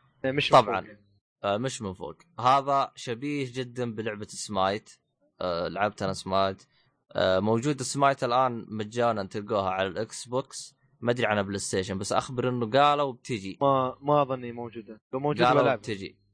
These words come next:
Speaker 2: قالوا بتجي. هل وصلت أو لا ما أدري. تلقاها على البي سي، على الإكس بوكس ون، على البلاي ستيشن. أخبر إنها ج-،
Speaker 1: ال-،
Speaker 2: قالوا بتجي.
Speaker 1: في البي سي موجودة سمايت؟
Speaker 2: إيه، موجودة.
Speaker 1: آه، ما أدري.
Speaker 2: بلاش بعد.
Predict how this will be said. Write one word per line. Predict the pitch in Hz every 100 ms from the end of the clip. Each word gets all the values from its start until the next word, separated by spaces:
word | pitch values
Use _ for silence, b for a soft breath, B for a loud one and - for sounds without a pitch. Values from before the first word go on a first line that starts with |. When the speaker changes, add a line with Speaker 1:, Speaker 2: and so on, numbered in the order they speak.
| 107 113
Speaker 2:
قالوا | 131 127 113
بتجي. | 107 107 85 67
هل | 104 135
وصلت | 160 160 - 123 117
أو | 123
لا | 147 139
ما | 107 90
أدري. | 85 90
تلقاها | 127 123 143
على | 127
البي | 123 123
سي، | 170 151
على | 120
الإكس | 117 -
بوكس | 127 - -
ون، | 139 - _ _ _ _
على | - 107
البلاي | 120
ستيشن. | 127 - 165 160 - 170 156 _ _ _ -
أخبر | 131 143 131
إنها | 127 107 101
ج-، | -
Speaker 1:
ال-، | - 104
Speaker 2:
قالوا | 113 107
بتجي. | 98 -
Speaker 1:
في | 90
البي | 147 170
سي | 170 240
موجودة | 214 208 240 240
سمايت؟ | 175 175 254 403 _ _ _ -
Speaker 2:
إيه، | 120
موجودة. | 101 95 85 65 - - _ _ _ -
Speaker 1:
آه، | 127 123
ما | 127
أدري. | 117 107 104 _ _ _ -
Speaker 2:
بلاش | 107 131 87 -
بعد. | - -